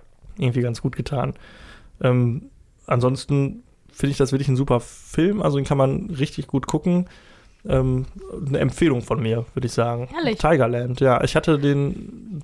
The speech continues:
Speaker 1: ja, wie gesagt, früher mal gesehen. Ich fand den immer irgendwie ganz, ganz nett, aber den hat man jetzt nicht so, wenn man so über,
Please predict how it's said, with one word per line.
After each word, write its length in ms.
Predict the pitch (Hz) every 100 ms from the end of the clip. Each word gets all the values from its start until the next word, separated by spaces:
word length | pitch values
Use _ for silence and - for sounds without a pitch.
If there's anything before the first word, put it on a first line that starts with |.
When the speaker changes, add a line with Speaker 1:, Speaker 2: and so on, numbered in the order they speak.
| - - -
Speaker 1:
ja, 160 | - 127
wie 80 | 127
gesagt, 260 | 131 131 -
früher 280 | - - 143
mal 120 | 135
gesehen. 240 | 131 139 180
Ich 60 |
fand 140 | 175 139
den 100 | 143
immer 260 | 151 151
irgendwie 240 | 139 135 131
ganz, 320 | 131 127 - - - - - - _ _ _ -
ganz 240 | 127 123
nett, 140 | 139 131
aber 140 | 131
den 80 | 123
hat 100 | -
man 120 | 135
jetzt 120 | 131
nicht 140 | 147 -
so, 120 | 143
wenn 120 | 131
man 180 | 135 131
so 180 | 127 131
über, 360 | 127 120 123